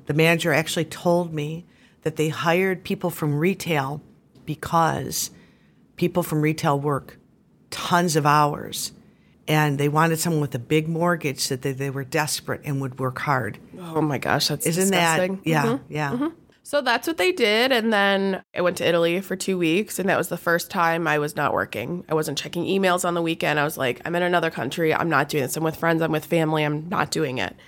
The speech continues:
Speaker 2: So right before I left, I got put in on, on a probationary period.
Speaker 1: Why?
Speaker 2: Because I wasn't making them enough money.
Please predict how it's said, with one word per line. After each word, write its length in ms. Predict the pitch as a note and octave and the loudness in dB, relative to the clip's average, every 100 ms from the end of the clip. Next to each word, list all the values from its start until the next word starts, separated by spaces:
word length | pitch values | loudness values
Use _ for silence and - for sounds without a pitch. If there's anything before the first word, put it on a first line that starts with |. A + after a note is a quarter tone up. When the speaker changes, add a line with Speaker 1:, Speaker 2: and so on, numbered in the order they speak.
| - - _ _ | -20 -20 _ _
Speaker 2:
So 120 | - | 0
right 160 | G3 F#3+ | 2 4
before 220 | A3 G#3+ | 2 0
I 80 | G#3 | 2
left, 260 | F#3 E3 F3+ | 2 2 0
I 40 | |
got 180 | E3+ - | 0 0
put 140 | F3 | 0
in 80 | F3+ | 0
on, 200 | D#3+ D#3+ - | 0 0 0
on 100 | - | 0
a 40 | |
probationary 720 | - E3+ C#3 - F3 D3 D3+ | 0 0 0 0 0 -2 -2
period. 440 | - C3+ B2+ D#3 C4 - - _ _ | -4 -4 0 0 -2 -8 -20 _ _
Speaker 1:
Why? 480 | F3+ F#3+ G3 E3+ D#3 - _ _ - | 0 2 4 2 -2 -10 _ _ -6
Speaker 2:
Because 420 | F#3+ G#3+ F#3+ F#3 - | -4 0 0 0 0
I 80 | F3+ | 2
wasn't 240 | F#3 D3+ | 2 0
making 240 | E3 D#3+ | -4 -4
them 160 | D#3+ D3+ | -4 -2
enough 260 | C3+ C3+ - | -2 -4 -4
money. 320 | B2 A2+ | -2 -2